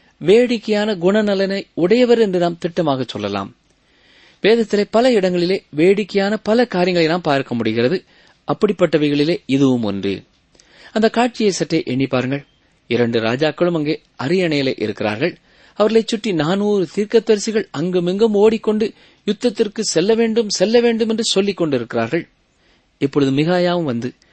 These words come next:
"நீர் யுத்தத்திற்கு போகலாம், உங்கள் கையில் ஒப்புக் கொடுக்கப்படுவார்கள்" என்று சொன்னான். இரண்டு நாளாகமம் பதினெட்டு பதினைந்து,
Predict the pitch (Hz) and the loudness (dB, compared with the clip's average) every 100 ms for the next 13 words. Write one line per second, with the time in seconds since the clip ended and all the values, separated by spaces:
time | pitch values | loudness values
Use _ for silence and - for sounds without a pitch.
0 | _ _ 127 127 139 156 170 180 165 175 | _ _ -2 0 -2 -6 -4 -4 -2 -2
1 | 214 240 214 147 - - _ - 160 180 | 2 2 2 -2 -4 -20 _ -4 0 2
2 | 208 233 220 214 262 262 240 240 202 180 | 2 2 0 -2 -2 -2 0 -2 -2 -2
3 | 175 160 147 131 - 101 101 95 87 - | 0 -2 -4 -6 -8 -8 -8 -10 -14 -20
4 | _ _ _ _ _ _ _ _ - 254 | _ _ _ _ _ _ _ _ 0 2
5 | 240 208 196 190 175 156 160 160 127 135 | 2 2 0 0 0 0 0 0 0 2
6 | 143 156 | 2 0